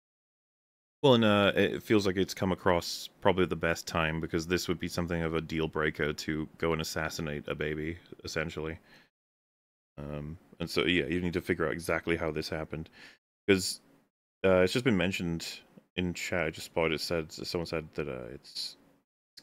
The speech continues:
kinda proving the point, though, that, um, you can't handle the realities of war and that some, plenty of kids will ul-, ultimately die. And I would argue that you can go that direction with it, but I also think the opposite is being, being proven,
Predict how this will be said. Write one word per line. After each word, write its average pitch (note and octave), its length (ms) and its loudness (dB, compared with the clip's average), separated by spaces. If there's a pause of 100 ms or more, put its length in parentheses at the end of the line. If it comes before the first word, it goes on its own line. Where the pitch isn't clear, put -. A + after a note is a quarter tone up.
kinda G2 200 4
proving F#2 340 4
the D#2+ 60 -2
point, F2+ 340 4
though, F#2+ 280 2 (180)
that, E2+ 200 0
um, E2 380 -2 (480)
you F2 80 -8
can't E2 240 0
handle F2 500 4 (220)
the E2 80 -4
realities E2+ 480 0
of E2 120 -4
war E2+ 240 4
and E2+ 80 0
that - 120 -4
some, E2 340 -2 (460)
plenty G2+ 160 8
of E2 60 4
kids F#2 200 6
will F2 240 6
ul-, E2+ 160 2
ultimately F2 380 0
die. F2 340 2 (500)
And A2+ 100 4
I D#3+ 60 8
would G#3 120 8
argue C#3+ 260 6
that A2 280 8 (120)
you A2+ 260 -2
can D#3 160 6
go G#2+ 140 10
that A#2+ 140 6
direction A#2 360 8
with A#2+ 120 6
it, C3+ 80 6
but A2 80 4
I G#2 40 8
also A#2+ 240 6
think B2+ 200 2
the G2 200 6 (160)
opposite F#2+ 400 6
is E2 80 -2
being, D#2+ 360 0
being D#2+ 220 0
proven, D#2+ 460 2